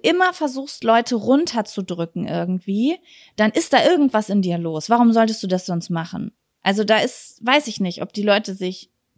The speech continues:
klein fühlen und dann versuchen, dich kleiner zu machen oder ob das, keine Ahnung, vielleicht ist es auch was, ein Ego-Ding, sowas wie, ich fühle mich nur wohl,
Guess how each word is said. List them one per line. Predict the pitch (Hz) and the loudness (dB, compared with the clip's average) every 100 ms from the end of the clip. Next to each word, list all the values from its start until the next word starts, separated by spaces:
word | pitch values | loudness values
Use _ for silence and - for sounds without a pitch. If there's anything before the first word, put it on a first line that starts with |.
| - | -4
klein | 220 208 254 | 2 4 4
fühlen | 294 294 285 277 | 2 0 0 2
und | 220 | 0
dann | 208 | -2
versuchen, | 214 214 202 196 | -4 -6 -4 -4
dich | 185 196 | -4 -6
kleiner | - 202 262 320 | -4 -2 0 -2
zu | 302 311 | -4 -6
machen | 311 311 330 - - 240 | -6 -6 -10 -12 -14 -4
oder | - 285 339 302 | 4 6 6 4
ob | - | 2
das, | 285 277 - - | 0 0 -4 -14
keine | - 247 240 - | -2 0 0 0
Ahnung, | 254 247 240 233 214 - - _ _ _ _ _ _ _ _ _ _ _ _ _ | 0 0 0 -4 -6 -12 -20 _ _ _ _ _ _ _ _ _ _ _ _ _
vielleicht | - 269 277 | 0 2 2
ist | 302 | -4
es | 294 | -4
auch | - 247 | -2 0
was, | 262 - - _ _ _ _ _ - | 0 -2 -14 _ _ _ _ _ 0
ein | 233 | 2
Ego-Ding, | 240 269 277 262 226 226 226 226 202 | 2 2 2 2 0 2 2 0 -2
sowas | 233 220 220 226 | -2 0 0 -2
wie, | 214 220 | -6 -4
ich | - - | -4 -4
fühle | - 262 | 2 4
mich | 240 - | 4 4
nur | 247 247 233 | 4 4 2
wohl, | 214 240 247 240 240 | 0 2 4 2 0